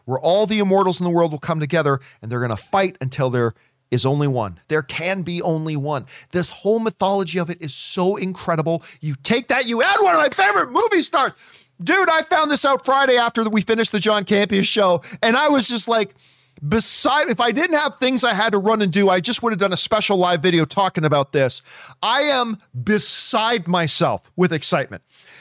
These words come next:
Number one, just that the Highlander reboot ke-, is keep moving. I love the director who's attached, but now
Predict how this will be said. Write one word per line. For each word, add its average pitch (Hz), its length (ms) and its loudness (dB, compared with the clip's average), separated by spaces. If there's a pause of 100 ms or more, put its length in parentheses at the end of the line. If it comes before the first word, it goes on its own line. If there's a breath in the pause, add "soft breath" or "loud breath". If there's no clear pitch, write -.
Number 262 240 2
one, 240 260 2
just 240 160 -6
that - 220 -4 (140)
the 175 160 -2
Highlander 226 320 0
reboot 202 360 2
ke-, - 80 -10
is 202 180 0
keep 202 200 -4
moving. 151 340 2
I 175 100 0
love 196 260 -2
the 214 80 -2
director 208 380 0
who's 202 160 -2
attached, 196 400 -2
but 165 100 -6
now 214 340 0